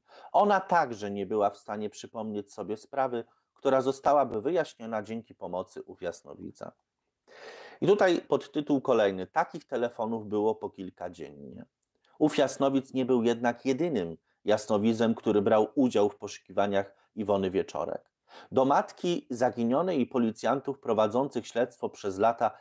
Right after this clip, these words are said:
zgłaszali się wróżbici z całego kraju, którzy twierdzili, że wiedzą, gdzie jest Iwona. Jedni twierdzili, że leży w lesie sto metrów od drogi,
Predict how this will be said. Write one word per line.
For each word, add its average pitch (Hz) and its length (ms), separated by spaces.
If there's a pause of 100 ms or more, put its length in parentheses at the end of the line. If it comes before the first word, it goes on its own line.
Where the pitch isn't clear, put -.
(140)
zgłaszali 131 540
się 85 260
wróżbici 95 640
z - 80
całego 101 400
kraju, 101 400 (280)
którzy 120 280
twierdzili, 123 580
że 107 220
wiedzą, 131 420
gdzie 98 220
jest 92 240
Iwona. 87 360 (440)
Jedni 190 320
twierdzili, 123 520
że 113 140
leży 104 300
w 95 60
lesie 113 360
sto - 180
metrów 101 400
od 95 180
drogi, 107 420